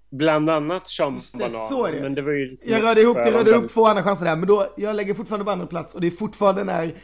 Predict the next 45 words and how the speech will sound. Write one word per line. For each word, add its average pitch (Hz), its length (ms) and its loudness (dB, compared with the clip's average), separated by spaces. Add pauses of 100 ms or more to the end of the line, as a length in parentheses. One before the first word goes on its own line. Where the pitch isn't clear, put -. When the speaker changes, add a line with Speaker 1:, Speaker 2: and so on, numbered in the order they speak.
(240)
Speaker 2:
eh, 156 220 -4 (480)
Torsten 185 320 -4
Flink 180 360 -4
slår 170 280 -2
ut 160 140 -2
Sean 170 240 2
Banan 151 520 -2 (160)
som 147 340 -4
är 131 200 -4
liksom 143 260 -10
själva 233 400 0
Speaker 1:
<laughs> - 20 -2
Speaker 2:
grejen. 220 320 0 (1000)
Du, 254 220 -4
alltså, 226 220 -2
jag 220 140 4
kunde 240 200 -4
inte 214 140 -12
prata, 196 600 -4 (120)
och 202 160 -4
dessutom 208 340 0
var 208 100 0
Nina 208 400 -4
med 190 220 -6
som 160 120 -12
hade 180 160 -6
röstat 190 480 -6
på 196 60 -10
Torsten 170 240 -10
Flink. 277 280 -12 (120)
Jag 175 120 -6
kunde 220 120 -6
inte 190 120 -10
prata, 196 300 -2
men 170 80 -8
jag 175 100 -8
kunde 220 120 -6
inte 180 120 -14
se 190 220 -4
Nina 180 280 -6
i 175 80 -6
ögonen 165 460 -6
på - 60 -16
hela 165 220 -10
kvällen. 143 500 -14